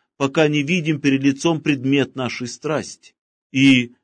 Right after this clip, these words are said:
видимым образом каждый человек может таким образом узнать, насколько он страстен. Пока он сидит дома, в келье, питается, скажем, в пост варёной картошкой, квашеной капустой,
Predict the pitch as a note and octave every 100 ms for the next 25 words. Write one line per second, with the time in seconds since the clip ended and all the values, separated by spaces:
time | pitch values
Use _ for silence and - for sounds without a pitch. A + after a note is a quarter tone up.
0 | _ C3+ B2 A#2+ G#3 A#3 F3 F3+ D#3 D3
1 | - F3+ D3 A2 G#2+ A#2 A#2 D#3+ D3 C3
2 | D3+ D3+ F3+ G3+ G#3 A3 - D3+ E3+ D3
3 | D3 - C3+ D#3 F3+ E3 C#3 D3 C#3+ C3
4 | E3+ F3 E3 D3+ - D#3+ B2 D3+ D#3+ -
5 | C#3+ B2 A2 - - - F3+ D#3+ - -
6 | - _ _ _ _ C#3 C#3 G3+ F#3 -
7 | E3+ C#3 F3 D#3+ - _ _ - E3 F#3+
8 | F3 C#3 B2+ _ D#3+ F#3 F3 C3+ B2 C#3
9 | C3+ E3+ E3+ C#3+ D3 C3 F#2+ _ _ A2+
10 | - D#3+ C#3 C#3 C3+ D#3 F3 D#3+ - _
11 | _ _ - A#2+ C#3 E3 D#3 C#3 C#3+ C#3
12 | F3 E3 C#3 C3+ D3+ D3+ C#3+ C#3 C3+ C#3+
13 | E3 G#3+ - E3+ D3+